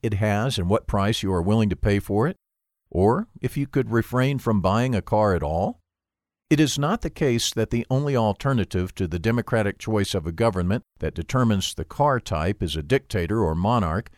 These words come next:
who autocratically and without judicial control prescribes a car. Co-determination and autocratic determination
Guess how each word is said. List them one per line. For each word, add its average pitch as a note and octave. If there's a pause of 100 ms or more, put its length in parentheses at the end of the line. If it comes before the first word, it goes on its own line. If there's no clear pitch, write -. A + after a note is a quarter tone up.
(240)
who D#2+
autocratically G#2+
and G2+
without A2+
judicial F#2+
control G2
prescribes F2+
a A2+
car. - (560)
Co-determination A2+
and G2+
autocratic G#2
determination F#2